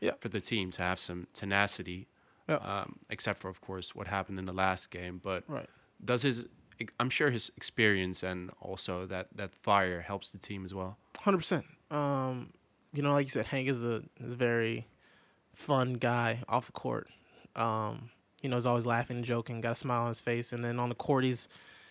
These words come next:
Speaker 1: he's, he's what you need in a big guy. He's tough, he's physical, and he, he'll do anything for his teammates. And, um, it's always good to have people that energize you. And I think we have a,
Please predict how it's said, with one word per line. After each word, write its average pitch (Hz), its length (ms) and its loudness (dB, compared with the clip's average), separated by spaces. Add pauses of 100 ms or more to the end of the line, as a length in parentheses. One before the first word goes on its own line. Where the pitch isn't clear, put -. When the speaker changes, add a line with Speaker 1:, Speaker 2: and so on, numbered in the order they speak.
Speaker 1:
he's, 143 240 0
he's 147 140 2
what 147 180 6
you 151 60 2
need 156 160 8
in 135 80 4
a 127 40 2
big 131 220 4
guy. 107 160 2
He's - 140 2
tough, - 360 2
he's 113 180 -2
physical, 120 560 0
and 123 140 -8
he, 113 220 -6 (440)
he'll 135 200 4
do 139 180 6
anything 135 400 4
for 127 220 2
his 123 100 2
teammates. 127 580 0
And, 120 400 -2
um, 120 320 -2 (440)
it's 151 100 4
always 175 200 10
good 156 200 6
to 143 80 4
have 131 240 4
people 139 320 2
that 120 240 4 (160)
energize 127 580 4
you. 123 120 4
And 123 80 4
I 127 80 4
think 127 180 -2
we 135 120 4
have 123 180 4
a, 117 160 2